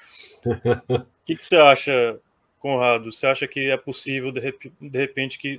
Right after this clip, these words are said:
Speaker 2: tudo isso possa ser feito em conjunto entre essas grandes potências?
Speaker 1: É,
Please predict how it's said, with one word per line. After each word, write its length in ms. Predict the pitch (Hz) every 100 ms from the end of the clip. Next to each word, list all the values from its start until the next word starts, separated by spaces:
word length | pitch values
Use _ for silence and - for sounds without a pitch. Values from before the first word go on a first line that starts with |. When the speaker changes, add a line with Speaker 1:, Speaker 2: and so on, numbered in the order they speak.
| _
Speaker 2:
tudo 240 | 170 151 156
isso 200 | 160 156
possa 300 | 143 139 135
ser 160 | 147
feito 500 | - 139 139 135 131 _ _ _ _ 139
em 100 | 135
conjunto 640 | 151 139 120 156 156 139
entre 180 | 135 139
essas 280 | 139 143 120
grandes 260 | 127 127
potências? 640 | - 127 143 196 - - - _ _ _ _ _ _ _ _ _ _
Speaker 1:
É, 560 | 139 139 135 127 120